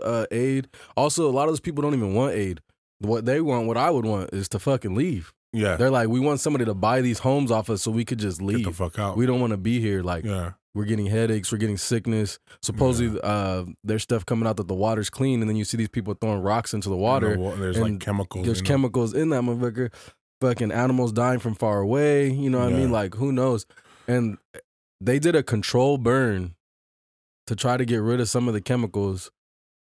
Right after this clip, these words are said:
Speaker 1: Who is, who is in charge of that company? Like, who tell, who says, "Let's burn these chemicals,"
Speaker 2: Yeah.
Speaker 1: like it's not gonna go, go into the air after that?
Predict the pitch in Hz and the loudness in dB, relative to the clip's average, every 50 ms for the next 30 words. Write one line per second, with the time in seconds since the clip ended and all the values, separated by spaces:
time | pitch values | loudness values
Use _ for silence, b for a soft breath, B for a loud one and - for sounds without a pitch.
0 | _ _ _ _ _ _ _ _ - 156 175 196 208 214 202 185 165 175 165 160 | _ _ _ _ _ _ _ _ -2 0 2 4 4 4 4 4 4 4 2 2
1 | 147 131 107 107 - - - - 190 214 226 226 214 180 165 147 127 110 - 156 | 2 0 -4 -6 -10 -10 -4 0 2 2 4 4 4 4 4 2 2 0 2 2
2 | 160 180 185 180 139 123 127 127 123 117 113 - - 156 175 185 135 127 110 101 | 4 4 4 4 2 2 2 2 2 0 0 0 0 0 0 0 0 -2 -2 -2
3 | 92 95 104 110 110 107 - - 180 202 196 - - 185 170 160 156 165 208 214 | -4 -2 0 0 0 0 0 0 2 2 2 0 2 2 2 2 2 2 2 2
4 | 202 - - 147 139 131 120 113 104 101 - - _ _ _ _ _ _ _ _ | 0 2 2 2 2 4 2 0 -2 -4 -8 -14 _ _ _ _ _ _ _ _
5 | _ _ _ _ _ - 113 127 147 165 156 139 131 110 127 139 151 147 139 131 | _ _ _ _ _ -2 2 2 2 2 2 0 0 2 2 4 4 4 4 2
6 | 123 117 110 113 - _ _ _ _ _ _ - 117 135 147 131 - - 147 135 | 2 0 -2 -4 -8 _ _ _ _ _ _ -2 0 0 0 0 0 0 2 2
7 | 135 123 - 123 117 110 107 101 - - 147 110 95 92 87 85 87 87 - 107 | 2 0 0 0 0 0 0 -2 -6 -8 -6 -4 -2 -2 -4 -6 -8 -10 -6 0
8 | 120 131 131 127 131 107 120 135 131 135 - 143 123 120 113 98 98 98 98 98 | 2 2 2 2 2 2 2 2 2 0 0 0 -2 -2 -2 -4 -8 -8 -2 -2
9 | 127 120 110 104 120 127 131 135 123 - 113 104 - 113 127 131 113 104 101 - | -2 -2 0 2 2 4 4 2 0 0 0 0 0 2 2 2 2 0 -2 -2
10 | 101 95 90 80 | -4 -4 -4 0